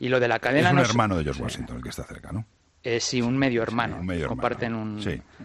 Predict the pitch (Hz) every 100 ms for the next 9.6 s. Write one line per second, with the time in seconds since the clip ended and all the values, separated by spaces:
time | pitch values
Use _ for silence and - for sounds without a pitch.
0 | 110 131 117 - 113 107 98 - 104 -
1 | - 139 - - 127 - 139 131 131 120
2 | 117 131 160 180 170 131 113 127 135 147
3 | 143 151 147 151 151 147 147 147 143 147
4 | 165 - 156 170 175 165 165 - 165 143
5 | - 113 151 156 - 120 190 147 - -
6 | - 120 - 123 123 131 127 120 123 127
7 | 127 127 151 143 139 139 143 139 139 135
8 | 143 151 214 - - 127 117 117 117 117
9 | 110 - 113 131 131